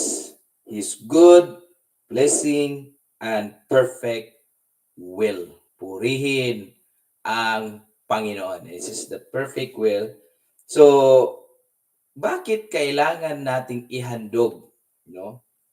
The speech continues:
ang ating buhay sa Panginoon, no, sa ating Diyos? Ito yung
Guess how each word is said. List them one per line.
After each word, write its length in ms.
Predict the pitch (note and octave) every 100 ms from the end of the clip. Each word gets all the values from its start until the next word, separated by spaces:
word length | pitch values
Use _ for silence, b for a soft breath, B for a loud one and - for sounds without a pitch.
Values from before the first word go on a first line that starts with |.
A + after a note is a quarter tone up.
| _
ang 240 | A2 A#2 A#2+
ating 560 | C3 C#3 - C#3+ B2+ A2
buhay 720 | A#2 A#2+ A#2+ A2+ A2 G#2 G#2+
sa 400 | - - B2+ B2
Panginoon, 840 | - B2 A2+ G2+ G2 G2+ G2 F2+ F#2+
no, 20 |
sa 320 | - G2+ G#2
ating 280 | G#2 F#2+ F#2+
Diyos? 240 | F2 E2+ -
Ito 240 | A#2+ D#3
yung 320 | D#3+ D3+ C3